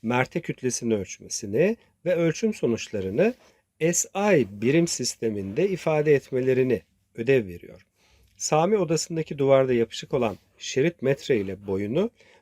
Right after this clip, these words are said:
Mert evlerinde yaylı baskülle kütlesini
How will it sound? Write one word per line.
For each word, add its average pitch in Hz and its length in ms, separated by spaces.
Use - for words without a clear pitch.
Mert 156 460
evlerinde 135 760
yaylı 139 480
baskülle 139 640
kütlesini 107 540